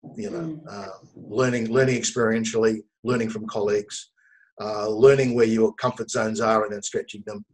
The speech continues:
Speaker 1: the good stuff that you do, a-, and learning from that experience about just how unsupported new graduates were.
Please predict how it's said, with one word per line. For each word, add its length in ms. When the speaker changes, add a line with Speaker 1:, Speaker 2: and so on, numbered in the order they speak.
Speaker 1:
the 60
good 200
stuff 280
that 140
you 100
do, 400
a-, 200
and 140
learning 320
from 180
that 140
experience 800
about 400
just 260
how 220
unsupported 720
new 140
graduates 560
were. 240